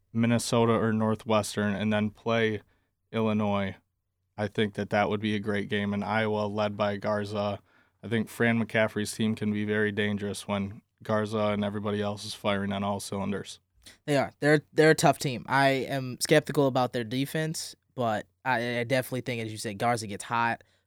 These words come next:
Speaker 2: Uh, Frederick gets hot from three. They, that's a team that is tough to stop. Uh, outside of that, other conference tournaments are going on. What are some teams that you think people should look at in those conference tournaments, uh, for those teams,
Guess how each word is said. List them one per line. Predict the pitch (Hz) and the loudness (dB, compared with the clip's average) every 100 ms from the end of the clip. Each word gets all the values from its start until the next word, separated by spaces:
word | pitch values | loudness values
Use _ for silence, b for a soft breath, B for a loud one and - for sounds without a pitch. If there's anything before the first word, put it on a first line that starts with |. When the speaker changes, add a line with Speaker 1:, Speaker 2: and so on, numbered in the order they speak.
| _ | _
Speaker 2:
Uh, | 104 90 - | -6 -6 -6
Frederick | - 131 123 123 | 0 0 0 -4
gets | 117 104 | -6 -2
hot | 113 107 | -2 -2
from | 113 | -8
three. | - 120 117 | -8 -4 -4
They, | 107 117 117 113 | -2 -2 -2 -2
that's | 113 113 | -2 -2
a | 101 | -6
team | - - 117 110 95 | -12 -10 -8 -8 -6
that | 98 101 | -6 -6
is | 98 101 - _ _ _ _ _ | -8 -10 -14 _ _ _ _ _
tough | - - 135 110 - _ | -6 2 2 2 -8 _
to | - | -8
stop. | 113 - 135 120 120 - b b b b | -6 -2 2 2 2 -2 b b b b
Uh, | 110 107 101 | -2 -2 0
outside | 90 165 - 170 165 170 | 6 6 6 4 6 4
of | 131 | 2
that, | 123 87 - | -4 -6 4
other | 156 170 170 | 4 6 2
conference | 156 147 147 143 | 2 2 0 -2
tournaments | 156 143 139 - | -2 0 -2 -4
are | |
going | 131 131 127 | -2 0 0
on. | 127 127 120 B B | 0 -2 -4 B B
What | 135 151 | 6 6
are | |
some | 151 139 | 6 2
teams | - 139 131 | -2 -2 0
that | 123 117 - _ _ _ | 0 0 -4 _ _ _
you | 131 | -6
think | 135 123 | -6 -2
people | 139 120 | -2 -2
should | - 110 | -6 -2
look | 139 139 | 0 2
at | 131 123 - _ - | 2 0 -4 _ -8
in | 120 | 0
those | 151 180 | 4 4
conference | 175 160 156 | 4 2 0
tournaments, | - 156 143 143 135 - | 0 0 2 0 -2 -2
uh, | 123 113 | -2 -2
for | 123 | 0
those | 135 139 | 0 0
teams, | - 147 135 127 | -2 -6 -4 -6